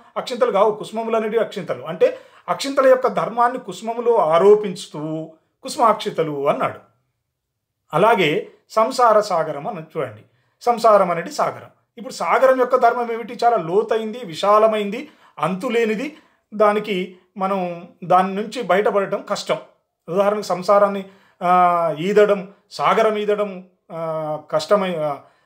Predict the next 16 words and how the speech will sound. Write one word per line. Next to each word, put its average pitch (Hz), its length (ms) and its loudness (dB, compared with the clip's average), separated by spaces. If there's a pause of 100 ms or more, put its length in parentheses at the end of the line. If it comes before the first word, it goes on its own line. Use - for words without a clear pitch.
(140)
ఆ, 143 340 -10 (220)
కాలికి 190 340 4
తడి 196 260 2
అంటకుండా 190 680 0 (340)
సం-, 190 300 -8 (180)
సాగరాన్ని 202 540 2
ఈదవచ్చునేమో 190 520 -6
కానీ 196 300 -2 (240)
కంటికి 202 340 -2
తడి 214 220 0
అంటకుండా 180 600 0 (340)
సంసారాన్ని 190 580 2
ఈదలేము 170 420 -4
అని 156 100 -6
చెప్పని 151 260 -12
చెప్తారు. 131 400 -14